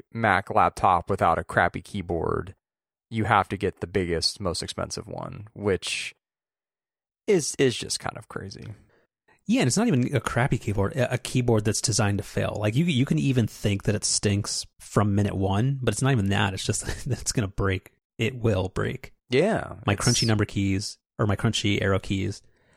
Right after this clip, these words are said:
Speaker 2: are a testament to that. And y-, have you, you've had your fifteen inch for maybe a year and a half now. Have you escaped it so far?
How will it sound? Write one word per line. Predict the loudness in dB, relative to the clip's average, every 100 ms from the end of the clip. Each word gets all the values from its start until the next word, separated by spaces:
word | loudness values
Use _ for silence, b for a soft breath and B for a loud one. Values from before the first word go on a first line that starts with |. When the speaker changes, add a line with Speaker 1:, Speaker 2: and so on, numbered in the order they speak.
| b b
Speaker 2:
are | 0 4 4 4 2
a |
testament | 0 -2 -4 -8 -6
to |
that. | -4 -4 -6 -18 _ _ _ 0
And | 2
y-, | 4 4
have | 4
you, | 4 4 6 4
you've | 4 2
had | 2 2
your | 4 4 4 2 2
fifteen | 0 0 0
inch | 0 -2
for | -2 -2
maybe | 0 0
a |
year | 0
and | 0
a | 0
half | 0 2
now. | 2 2 -2 _ _
Have | -2 2
you | 4 4 4 4
escaped | 4 4 4 4
it | 2
so | 2
far? | 2 2 2 0